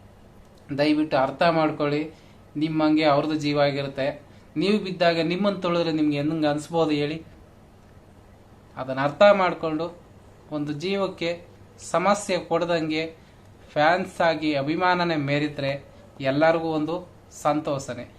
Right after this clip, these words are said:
ಒಂದು ಅಭಿಮಾನ ಒಬ್ರಿಗೆ ಸಮಸ್ಯೆ ಕೊಡುವಂಗಿರ್ಬಾರ್ದು ಸ್ನೇಹಿತರೆ. ನಮ್ಮ ಅಭಿಮಾನ ಒಬ್ರನ್ನ ಮೇಲ್ ತಕೊಂಡು ಹೋಗುವಂತೆ,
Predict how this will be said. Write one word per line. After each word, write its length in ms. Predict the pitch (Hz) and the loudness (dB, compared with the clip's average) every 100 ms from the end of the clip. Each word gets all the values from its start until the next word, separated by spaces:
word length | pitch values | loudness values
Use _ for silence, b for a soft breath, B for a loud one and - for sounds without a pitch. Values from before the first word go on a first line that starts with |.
| B B B B | B B B B
ಒಂದು 260 | 139 143 143 | -4 -2 0
ಅಭಿಮಾನ 440 | 143 190 202 202 | 2 2 2 4
ಒಬ್ರಿಗೆ 580 | 196 180 170 175 175 170 | 4 2 2 0 0 -2
ಸಮಸ್ಯೆ 540 | 165 160 170 214 214 185 | -2 0 2 2 0 -4
ಕೊಡುವಂಗಿರ್ಬಾರ್ದು 840 | 170 175 190 185 165 160 160 151 | 0 4 4 2 0 2 2 -2
ಸ್ನೇಹಿತರೆ. 760 | - 143 139 135 147 156 B B B - - | -8 -8 -6 -6 -6 -6 B B B -20 -12
ನಮ್ಮ 300 | 147 143 147 | -6 -2 0
ಅಭಿಮಾನ 460 | 156 214 208 190 175 | 0 0 2 2 2
ಒಬ್ರನ್ನ 580 | 170 151 151 165 160 156 | 2 2 0 -2 0 0
ಮೇಲ್ 440 | 151 147 175 190 - | 0 0 0 -2 -2
ತಕೊಂಡು 440 | 147 143 180 175 | -2 2 2 2
ಹೋಗುವಂತೆ, 600 | 170 160 156 151 151 147 | 2 2 -2 -4 -8 -10